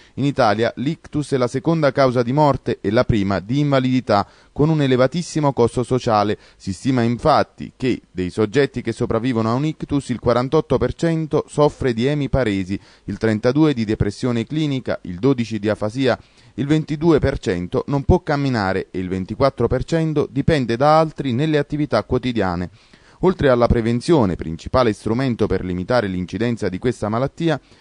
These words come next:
oggi esistono mezzi straordinari per limitare i danni causati da un ictus o addirittura per guarirne completamente. Una delle strutture all'avanguardia, sia per strumentazioni che per la presenza di studiosi della materia che per attività complementari,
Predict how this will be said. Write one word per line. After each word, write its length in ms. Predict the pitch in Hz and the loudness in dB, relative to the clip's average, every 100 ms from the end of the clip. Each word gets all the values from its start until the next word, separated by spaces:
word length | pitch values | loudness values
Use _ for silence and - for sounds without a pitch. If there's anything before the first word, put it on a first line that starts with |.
| _ | _
oggi 300 | - 196 147 | 0 0 2
esistono 500 | 160 135 101 107 98 | 2 2 -2 0 0
mezzi 380 | 98 143 143 131 | 0 0 -2 -4
straordinari 680 | - 139 147 147 175 175 151 | -2 0 0 0 0 0 0
per 200 | 151 135 | 0 -2
limitare 420 | 143 147 165 147 | -2 -2 2 2
i 80 | 131 | 2
danni 380 | 160 160 143 127 | 0 0 -2 0
causati 440 | 165 139 123 113 | 0 4 2 2
da 140 | 117 117 | 0 2
un 100 | 151 | 0
ictus 520 | 147 - 117 104 - | -2 -4 -4 -4 0
o 140 | 156 | 4
addirittura 600 | 139 120 160 - 92 82 - | 4 2 -2 -2 -2 -4 0
per 160 | 160 160 | 0 2
guarirne 560 | 165 135 92 95 104 - | 2 2 0 -2 -6 -2
completamente. 960 | 170 170 151 135 123 101 87 87 104 - - - _ | 0 2 0 0 0 0 -4 -6 -10 -12 -20 -20 _
Una 220 | - 196 165 | -4 0 0
delle 220 | 123 110 | 0 0
strutture 400 | 110 117 - - | -2 0 2 4
all'avanguardia, 840 | 113 107 110 123 156 123 87 78 | 4 2 0 2 4 2 0 -6
sia 200 | - 107 | -6 -4
per 140 | 104 87 | -4 -6
strumentazioni 800 | - 98 95 104 98 160 143 110 | -6 -6 -4 -4 -4 -2 0 -2
che 140 | 95 | -6
per 180 | - 87 | -6 -8
la 80 | 80 | -6
presenza 420 | 90 101 120 110 | -6 -6 -6 -6
di 140 | 95 | -8
studiosi 440 | 92 98 117 107 107 | -10 -4 -2 -2 -4
della 280 | 101 98 98 | -4 -2 -4
materia 480 | 107 151 120 85 | -2 0 0 -4
che 120 | - - | -8 -12
per 140 | 85 | -8
attività 460 | 85 - 90 92 120 | -8 -8 -6 -2 -2
complementari, 760 | 101 101 123 156 156 165 143 | -2 -6 -6 -4 0 0 0